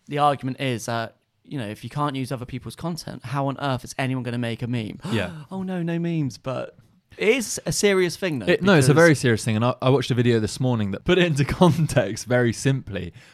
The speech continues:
Speaker 2: by saying, imagine you have a museum. You walk into a museum, and there's two pieces of the exact same artwork up. One of them is the original, one of them is, uh, inspired by. The original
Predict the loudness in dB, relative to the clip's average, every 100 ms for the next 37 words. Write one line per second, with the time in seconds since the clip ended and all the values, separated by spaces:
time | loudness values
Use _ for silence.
0 | -6 -4 -2 -4 -2 0 0 -2 -6 -4
1 | -4 -2 -4 -4 -4 -6 -8 -14 _ _
2 | _ _ _ -6 -2 -2 -2 -4 -4 -2
3 | -4 -4 -4 -6 -8 -8 -6 -8 -10 -8
4 | -2 0 -2 -6 -8 -10 -8 -8 -6 -8
5 | -8 -12 -10 -10 -12 -18 -16 -18 -18 _
6 | _ -2 2 2 0 -4 -6 -8 -8 -8
7 | -8 -10 -8 -10 -10 -12 -12 -16 _ -16
8 | -12 -12 -12 -14 _ _ _ -16 -12 -4
9 | -2 -2 -4 -6 -8 -8 -14 0 4 6
10 | 6 4 2 4 2 -2